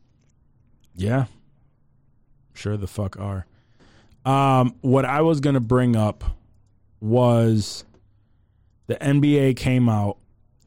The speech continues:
and they stated, they, I guess they made a, some sort of announcement saying that they're going to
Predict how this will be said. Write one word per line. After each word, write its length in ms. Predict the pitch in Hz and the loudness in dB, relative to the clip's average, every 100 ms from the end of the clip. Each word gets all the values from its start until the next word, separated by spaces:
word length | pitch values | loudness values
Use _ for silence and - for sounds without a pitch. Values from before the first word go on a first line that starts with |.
| - | -6
and 480 | 117 113 110 110 | -2 0 0 0
they 140 | 110 113 | 0 -2
stated, 720 | - 120 120 117 113 113 113 | 0 0 2 2 2 0 0
they, 180 | 117 117 | -2 -2
I 80 | 110 | -2
guess 220 | 131 135 | -2 0
they 120 | 143 | 0
made 260 | 131 127 120 | 2 2 2
a, 160 | 110 | 0
some 260 | 90 131 123 | -2 -2 -2
sort 240 | - 127 | 0 0
of 80 | 117 | 2
announcement 760 | 107 104 101 104 - 104 101 - _ _ _ _ _ _ _ _ _ - | 0 0 -2 -4 -4 -2 -4 -6 _ _ _ _ _ _ _ _ _ -20
saying 460 | - 139 131 127 | -6 0 2 2
that 120 | 120 | 0
they're 140 | 120 120 | 0 0
going 320 | 120 117 113 | 2 2 0
to 360 | - 120 113 | 0 2 2